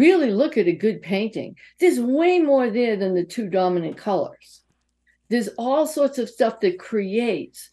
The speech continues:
um, a portrait or a landscape that can inspire your life. So when we're looking at all the crazies that are happening right now, like,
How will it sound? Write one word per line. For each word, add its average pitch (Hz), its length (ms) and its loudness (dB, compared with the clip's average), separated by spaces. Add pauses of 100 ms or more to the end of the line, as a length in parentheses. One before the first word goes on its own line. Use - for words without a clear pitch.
(340)
um, 175 360 -2 (200)
a 180 80 2
portrait 233 640 0
or 160 160 0
a 156 80 -4
landscape 196 880 -2 (240)
that 180 420 2
can 254 220 0
inspire 175 760 0
your 160 260 -6
life. 175 560 -6 (400)
So 240 260 2
when 226 120 4
we're 214 140 2 (140)
looking 285 280 -4
at 190 100 -2
all 202 200 0
the 190 100 -4
crazies 202 1000 -4 (540)
that 202 160 4
are 190 100 4
happening 202 680 -4
right 143 240 -8
now, 151 360 -8 (260)
like, 254 260 0